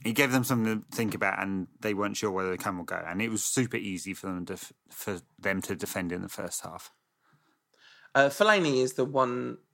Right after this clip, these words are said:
Speaker 2: player that didn't disgrace himself, I would say. And you know you're in trouble when you're saying that. In fact, like, because I'm gearing up to have a massive pop at Mourinho again, and people get fed up when you do that, I'm gonna first of all have a massive pop at each of the players individually. So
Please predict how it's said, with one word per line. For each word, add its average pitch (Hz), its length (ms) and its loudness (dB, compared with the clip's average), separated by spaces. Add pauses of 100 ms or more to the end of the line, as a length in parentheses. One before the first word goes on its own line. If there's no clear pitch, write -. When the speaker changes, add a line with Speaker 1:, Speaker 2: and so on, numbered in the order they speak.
Speaker 2:
player 120 280 4
that 120 120 -6
didn't 117 220 -4
disgrace - 360 -2
himself, 113 440 -4
I 113 80 0
would 110 160 -6
say. 127 220 -8 (100)
And 123 160 -6
you 123 80 -4
know 127 120 0
you're 120 180 -4
in 117 80 -6
trouble 117 300 -4
when 117 140 -4
you're 117 100 -6
saying 110 300 0
that. - 160 -2 (300)
In 151 80 0
fact, - 400 4
like, 175 220 4
because 196 300 2
I'm 165 480 4 (500)
gearing 151 340 4
up - 160 2
to - 80 4
have 123 120 4
a 123 60 2
massive 123 480 2
pop - 260 0
at - 180 0
Mourinho 120 460 2
again, 110 340 2
and 120 180 -4
people 127 240 -2
get - 300 0
fed 120 220 2
up - 140 4
when 120 140 -2
you 113 80 -4
do 117 220 4
that, 110 260 2 (340)
I'm 127 140 4
gonna 180 180 6
first 170 320 4
of 143 80 0
all 139 120 8
have 139 100 6
a 139 60 2
massive 139 360 4
pop 139 220 4
at - 100 4
each 127 320 0
of 123 100 2
the 131 80 -2
players 127 340 6
individually. 120 640 0
So 113 260 4